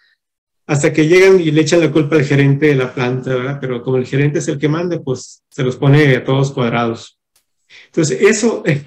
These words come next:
<laughs> eso es una problemática muy fuerte. O sea, cuando no todos tenemos el objetivo de excelencia, o sea, calidad de productividad, se oca-, ocasionan costos. Y cada uno son como los gastos hormiga en la casa, ¿verdad?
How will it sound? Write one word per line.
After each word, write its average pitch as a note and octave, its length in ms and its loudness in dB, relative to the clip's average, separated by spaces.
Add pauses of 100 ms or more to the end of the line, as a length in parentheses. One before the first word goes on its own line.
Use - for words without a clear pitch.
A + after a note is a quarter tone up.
(180)
<laughs> - 440 -20
eso E3+ 560 0
es D3 160 0
una F#3+ 200 4
problemática D3 640 -2
muy C#3+ 140 0
fuerte. E3+ 380 -6
O - 20 -6
sea, C#3 160 -4
cuando D3 260 4
no G3 140 2
todos G#3+ 240 -4
tenemos F#3+ 420 -4
el D3 80 -6
objetivo D3+ 560 -4
de D#3 80 -4
excelencia, C3 560 -2
o A2+ 40 -6
sea, B2 280 -8 (260)
calidad C3+ 380 2
de - 60 -8
productividad, E3 680 -2 (1160)
se D#3 160 -2
oca-, C#3+ 320 -2
ocasionan D3 500 0
costos. F#3+ 560 -6 (160)
Y D3+ 120 -6
cada A3 220 2
uno A3+ 340 6
son F#3+ 160 -2
como G3 140 -4
los D3 180 0
gastos D3 360 -4
hormiga C#3+ 360 0
en D3 80 -2
la C#3 100 -4
casa, C3+ 320 -6
¿verdad? B2+ 340 -8